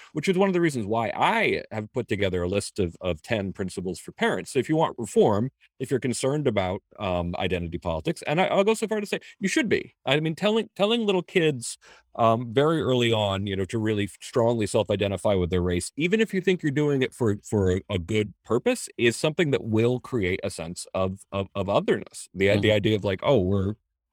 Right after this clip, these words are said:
Speaker 1: uh, whereas you actually have a rare opportunity when people are growing up together that you can make them think of themselves as a, as a t-, as a cohesive unit.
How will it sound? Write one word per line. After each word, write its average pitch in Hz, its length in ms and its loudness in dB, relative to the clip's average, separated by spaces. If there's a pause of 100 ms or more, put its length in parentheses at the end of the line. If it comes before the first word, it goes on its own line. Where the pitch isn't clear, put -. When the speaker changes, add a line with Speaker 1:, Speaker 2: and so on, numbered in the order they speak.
Speaker 1:
uh, 107 140 2
whereas 113 340 4
you 127 120 4
actually 143 360 0
have 120 160 -2
a 101 60 0
rare 104 280 0
opportunity 110 640 -2
when 87 180 -6
people 95 240 -6
are 90 60 -4
growing 87 320 -8
up - 140 -4
together 87 280 -2
that 85 120 -10
you 101 100 -4
can - 100 -18
make 113 180 0
them 95 120 -2
think 104 200 -2
of 95 60 -4
themselves 87 460 -4
as 85 160 -6
a, 82 140 -8 (340)
as 92 160 0
a 90 80 0
t-, - 160 -8 (100)
as 85 200 -2
a 82 140 -4 (200)
cohesive 107 460 -2
unit. 202 360 0